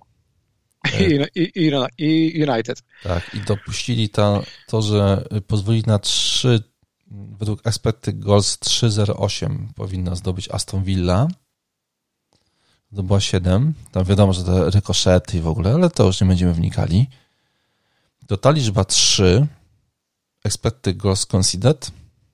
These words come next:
Speaker 1: jest największą liczbą od dwa tysiące czternastego roku dla Liverpoolu, kiedy Q P R, e, tam tyle bramek zdobyło. Więc, e,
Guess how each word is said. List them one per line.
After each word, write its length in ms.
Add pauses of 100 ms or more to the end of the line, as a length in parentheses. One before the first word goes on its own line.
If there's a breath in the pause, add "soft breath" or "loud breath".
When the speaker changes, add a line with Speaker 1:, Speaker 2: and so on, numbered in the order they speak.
(680)
Speaker 1:
jest 420 (120)
największą 800
liczbą 440
od 140
dwa 200
tysiące 300
czternastego 640
roku 240
dla 140
Liverpoolu, 600 (1600)
kiedy 560 (360)
Q 140
P 120 (140)
R, 220 (380)
e, 300
tam 240
tyle 500
bramek 340
zdobyło. 500 (840 loud breath)
Więc, 500
e, 40